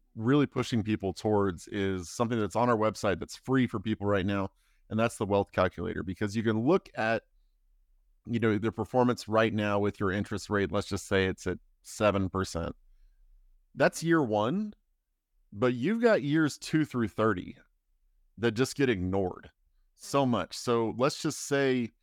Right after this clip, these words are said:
you buy a new build right now, and year one you get, I don't know, let's just say something low, three percent cash on cash on that property. You know, doesn't look great year one.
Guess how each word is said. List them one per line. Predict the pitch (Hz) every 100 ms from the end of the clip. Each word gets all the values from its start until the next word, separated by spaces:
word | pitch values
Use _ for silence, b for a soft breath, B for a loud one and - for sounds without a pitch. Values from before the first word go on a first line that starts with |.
| _ _ -
you | 110
buy | 107 113 117 113 110
a |
new | 104 107 117
build | 110 107 98
right | 107 90
now, | 104 104 101
and | 101
year | 107 110
one | 104 107 107
you | 104
get, | 98 104 98 _ _ _ _
I | 117
don't | 98
know, | 87
let's | 95 110
just | 117 - _ _
say | - 117 107 - _ _
something | - 165 160 147 127 - _
low, | 127 117 113 - _
three | - 185 202
percent | - 147 - 104 -
cash | 101 98 -
on | 92
cash | 87 87 - - - _ _ _
on | 101
that | 98 90
property. | 98 92 - - - _ _ _ _ _ _ -
You | 101
know, | 98 - _ -
doesn't | 101 170 185
look | 151 151
great | 104 127 120
year | - 110
one. | 101 92 90 85